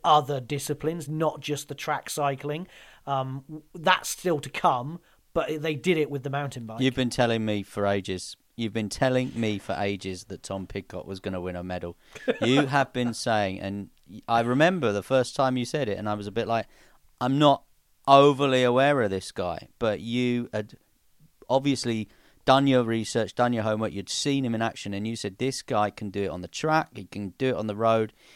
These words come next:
Speaker 2: In whatever discipline he goes in, he will win medals." And, you know, he's still an excellent road cyclist. He chose, obviously, mountain bike this time around.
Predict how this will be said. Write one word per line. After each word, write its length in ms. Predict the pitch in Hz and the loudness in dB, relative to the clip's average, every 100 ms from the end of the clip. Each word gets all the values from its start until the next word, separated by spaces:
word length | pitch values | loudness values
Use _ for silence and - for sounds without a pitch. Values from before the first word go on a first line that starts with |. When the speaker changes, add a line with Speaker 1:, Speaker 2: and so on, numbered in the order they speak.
| _ - | _ -8
Speaker 2:
In 100 | 104 | -4
whatever 300 | 113 151 160 | 2 2 2
discipline 560 | 160 151 143 - 135 | 0 -2 -4 -4 -2
he 140 | 127 131 | -2 -2
goes 380 | 127 120 113 | 2 2 2
in, 220 | 98 92 - | -2 -6 -10
he 300 | - 104 113 | -12 -6 -6
will 340 | 104 90 107 104 | -2 0 0 -2
win 380 | 107 104 98 - | -2 -2 -2 -8
medals." 460 | 98 98 87 85 - _ - _ - | -8 -6 -6 -8 -18 _ -20 _ -4
And, 240 | 107 113 | -2 -2
you 100 | 131 | -2
know, 120 | 123 117 | 2 2
he's 140 | 113 | 0
still 220 | - 147 | -2 0
an 100 | 120 | 0
excellent 480 | 127 - - 104 90 | -2 -4 -6 -6 0
road 280 | 107 110 110 | 0 0 -2
cyclist. 560 | - 98 - 110 - | -2 -2 -2 -8 -8
He 120 | 101 90 - | -12 -14 -6
chose, 460 | - 131 113 101 - | 0 2 0 -6 -10
obviously, 340 | 110 104 - | -8 -8 -8
mountain 440 | 101 104 107 104 101 | -6 -4 -6 -8 -4
bike 240 | 101 - | -2 -2
this 160 | 95 - | -8 -8
time 280 | 107 101 | -6 -4
around. 280 | 98 101 101 | -4 -4 -4